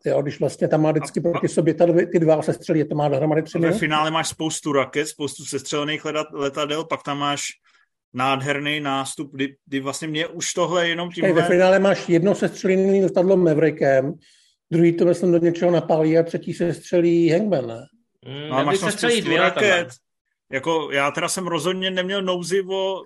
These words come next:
Speaker 2: právě naopak jsem nouzi o letecké sekvence vůbec neměl. A to, že, víš co, to, jako vyčítat tomu třeba, že to používá nějaký,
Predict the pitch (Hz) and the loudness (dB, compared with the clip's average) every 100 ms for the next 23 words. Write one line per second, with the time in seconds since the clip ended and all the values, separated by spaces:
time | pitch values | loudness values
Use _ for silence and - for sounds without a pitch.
0 | - 139 139 175 170 220 226 - 190 175 | -6 -4 -4 -6 -6 -8 -10 -10 -10 -12
1 | 156 156 156 156 147 160 165 156 160 - | -14 -16 -10 -8 -6 -4 -4 -6 -8 -8
2 | 180 170 147 151 175 131 139 170 - 165 | -8 -6 -8 -6 -8 -10 -8 -6 -6 -8
3 | 147 120 101 117 _ _ _ _ _ _ | -6 -6 -6 -14 _ _ _ _ _ _
4 | - 120 120 120 120 123 120 _ _ - | -4 -2 0 0 0 -4 -10 _ _ -6
5 | 139 156 185 165 - _ _ _ _ 143 | -4 -2 -4 -6 -16 _ _ _ _ -10
6 | - 202 - 160 - _ 156 165 156 160 | -4 -4 -4 -16 -20 _ -14 -10 -8 -4
7 | 190 180 175 175 165 165 139 160 151 139 | -6 -4 -8 -8 -8 -6 -4 -4 -4 -6
8 | 147 131 143 139 151 170 165 160 151 143 | -12 -6 -6 -4 -6 -4 -4 -2 -4 -6
9 | 143 165 165 156 | -6 -6 -4 -4